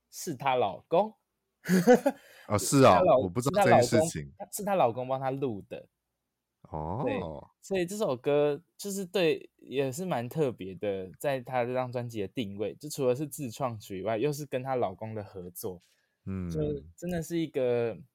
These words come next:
Speaker 1: 算爱的结晶吧，因为曾沛慈也隔了三四年才发了这张专辑，然后
Speaker 2: 嗯。
Speaker 1: 隔了这么久之后，她的专辑整个产制啊，从之前星光这样一路走来，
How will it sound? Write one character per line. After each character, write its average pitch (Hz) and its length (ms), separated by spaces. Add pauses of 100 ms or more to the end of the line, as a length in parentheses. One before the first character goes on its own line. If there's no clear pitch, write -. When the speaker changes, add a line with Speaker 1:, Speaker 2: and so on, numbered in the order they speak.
Speaker 1:
算 147 180
爱 139 160
的 95 160
结 104 240
晶 113 240
吧， 98 160
因 131 80
为 147 60
曾 143 120
沛 151 140
慈 110 160
也 98 160
隔 101 160
了 107 180
三 135 280
四 135 220
年 98 280
才 101 160
发 107 220
了 101 40
这 95 60
张 104 180
专 104 280
辑， - 180 (320)
然 101 160
后 120 260
Speaker 2:
嗯。 87 480
Speaker 1:
隔 127 140
了 135 140
这 165 100
么 151 100
久 110 220
之 95 140
后， 117 80
她 120 160
的 98 520 (520)
专 160 260
辑 107 380 (100)
整 104 180
个 98 480 (520)
产 107 340
制 156 220
啊， 123 240
从 120 480
之 147 160
前 107 600
星 127 240
光 127 220
这 139 60
样 123 120
一 110 140
路 135 220
走 90 240
来， 85 340